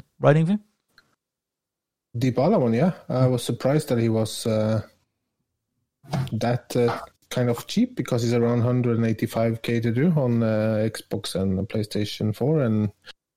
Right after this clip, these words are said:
Speaker 2: two hundred and ten on, uh, on P C. So I'm surprised, uh, that he was that cheap, really,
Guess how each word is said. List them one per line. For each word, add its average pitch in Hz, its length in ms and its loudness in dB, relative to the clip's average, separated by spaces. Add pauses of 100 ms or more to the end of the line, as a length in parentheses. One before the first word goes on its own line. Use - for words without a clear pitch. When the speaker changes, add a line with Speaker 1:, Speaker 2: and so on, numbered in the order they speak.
Speaker 2:
two 120 180 2
hundred 113 360 2
and 107 280 0
ten 120 260 0
on, 113 240 0
uh, 107 80 0
on 107 180 0
P 113 160 -2
C. 151 280 -2 (100)
So 120 300 -2
I'm 120 180 0
surprised, - 720 -2
uh, 123 260 0
that 113 160 0
he 107 100 0
was - 360 -4
that - 160 -4
cheap, - 320 -4
really, 123 420 0